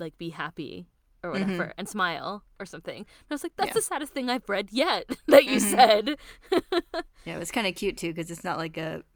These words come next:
Speaker 2: like, it's a, a situation where he felt, like, kind of embarrassed by, like,
Speaker 1: Mm-hmm.
Speaker 2: acting silly, but he, you know, he thinks he might look back on that and, like,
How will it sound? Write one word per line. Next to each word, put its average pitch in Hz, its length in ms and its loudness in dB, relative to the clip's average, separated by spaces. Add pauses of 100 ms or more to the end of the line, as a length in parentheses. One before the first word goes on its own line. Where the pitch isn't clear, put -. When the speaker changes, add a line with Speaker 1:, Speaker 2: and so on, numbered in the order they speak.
(160)
Speaker 2:
like, 175 180 -6
it's 165 320 -8
a, 139 280 -2 (200)
a 190 60 -6
situation 180 500 -2
where 165 80 -4
he 180 140 -4
felt, 151 200 -2
like, 151 160 -6
kind 170 160 -6
of 135 80 -8
embarrassed 151 540 -4
by, 110 80 -8
like, 127 220 -8
Speaker 1:
Mm-hmm. 214 500 -10
Speaker 2:
acting 139 300 -6
silly, 135 420 0
but 135 260 -10
he, - 160 -8 (400)
you - 120 -8
know, - 80 -8
he 165 100 -6
thinks 160 200 -12
he 170 60 -10
might 160 160 -8
look 165 140 -12
back 151 220 -6
on 156 80 -6
that 151 160 -6
and, 156 160 -12 (160)
like, 160 180 -14